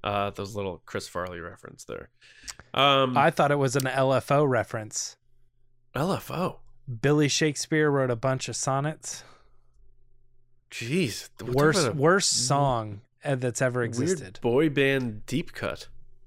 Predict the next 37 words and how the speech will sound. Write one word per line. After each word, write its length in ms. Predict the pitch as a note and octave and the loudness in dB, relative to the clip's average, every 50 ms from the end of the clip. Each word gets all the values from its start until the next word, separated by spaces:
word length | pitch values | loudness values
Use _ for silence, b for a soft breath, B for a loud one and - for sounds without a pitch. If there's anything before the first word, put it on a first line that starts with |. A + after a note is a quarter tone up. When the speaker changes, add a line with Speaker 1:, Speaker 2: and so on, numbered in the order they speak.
| - - - | -20 -18 -12
Speaker 2:
Yeah, 180 | - A#2+ G#2+ F#2+ - | -10 -8 -8 -8 -6
go 120 | - C3 A#2+ | -4 -4 -2
ahead. 260 | G#2+ A#2+ A2 G#2 G#2 - - - _ - - | -2 -4 -6 -8 -10 -16 -20 -20 _ -10 -2
Well, 220 | - D#3+ F3 F3+ F3+ | 2 4 4 6 4
I 180 | E3 D#3+ F3 | 4 4 2
think 220 | E3+ - A3 G#3+ F#3+ | 2 2 0 2 2
of 80 | F#3+ | 4
that 160 | D#3 D3 C3+ C3 | 4 4 4 4
every 160 | C3 C3 C#3 | 2 2 0
time 180 | C3 D3+ C#3 | 0 0 -2
somebody 280 | B2+ - - C#3+ C3+ C3 | -2 -2 -4 -2 -2 -2
says 260 | A#2+ - - C3 B2 | -2 -2 -4 -4 -4
Billy 380 | B2 A#2 - C#3 B2 B2+ B2+ A#2+ | -4 -4 -4 -4 -2 -2 -2 -2
Shakespeare. 680 | - - - A#2+ A#2+ A#2+ - - - - A#2+ A2+ A2 - b b b b b b b b b b | -4 -6 -8 -8 -8 -8 -10 -12 -14 -14 -14 -14 -16 -18 b b b b b b b b b b
Speaker 1:
I 100 | - C#3 | -2 0
think 220 | C3+ - D#3 D3 D3 | 0 0 0 0 2
of, 160 | C3+ A#2+ A#2+ | 2 2 2
uh, 300 | A#2+ A#2 A#2 A2+ A2 G#2+ - - - - - - - - - - - - | 2 2 4 2 2 0 -2 -6 -16 -20 -20 -20 -18 -18 -18 -18 -16 -12
um, 560 | - A#2 A2 G#2+ G#2+ G#2 G#2 G2 F#2+ G2 F#2+ - - - - - - - - _ _ _ _ _ _ - - - _ _ _ - _ - - - - - - | -8 -6 -4 -4 -4 -4 -6 -6 -8 -10 -12 -16 -20 -20 -20 -20 -20 -20 -20 _ _ _ _ _ _ -18 -18 -18 _ _ _ -20 _ -20 -20 -20 -20 -20 -20
what, 360 | - D#3 C#3+ A#2 A2 - - - | -18 -10 -8 -8 -8 -6 -6 -8
uh, 60 | A#2 | -8
what's 160 | G#2+ A#2+ A#2+ | -8 -8 -10
the 80 | - A#2 | -10 -10
Chris 240 | - - A2 - - | -10 -10 -12 -12 -8
Farley, 580 | - - G#2+ G#2 G2+ G2+ G2+ G2 G2 F#2+ G2 - _ _ - | -6 -4 -2 -2 -2 -4 -6 -8 -10 -12 -14 -18 _ _ -12
uh, 280 | G#2+ G2+ G2+ G2+ G2 G2 | -10 -8 -6 -8 -8 -8
motivational 520 | G#2 G#2 G#2+ A2 G#2+ G#2+ G#2+ - - G#2 | -8 -6 -6 -4 -4 -4 -4 -4 -6 -10
speaker? 480 | F#2 - - A2+ A2 - A#2 A#2+ A#2 - _ - - _ - - _ - | -10 -8 -8 -8 -6 -4 -6 -6 -8 -8 _ -20 -20 _ -20 -20 _ -10
Speaker 2:
Mm. 160 | C3 B2 B2 A#2+ | -8 -6 -4 -4
Speaker 1:
Matt, 240 | G#2+ G#2 G#2 F#2+ | -4 -4 -4 -6
whatever 220 | - G#2 G2 G2+ G#2+ | -6 -6 -8 -8 -8
his 120 | G#2+ G#2 | -8 -6
name 80 | A#2 A#2 | -4 -2
Speaker 2:
Oh, 100 | B2 A#2+ | -2 0
Speaker 1:
is. 120 | A2+ A2 G#2+ | -2 -2 -6
Speaker 2:
yeah, 120 | G2+ G2 G2 G#2+ | -8 -10 -12 -12
yeah. 160 | G#2+ G#2+ G2 | -14 -14 -16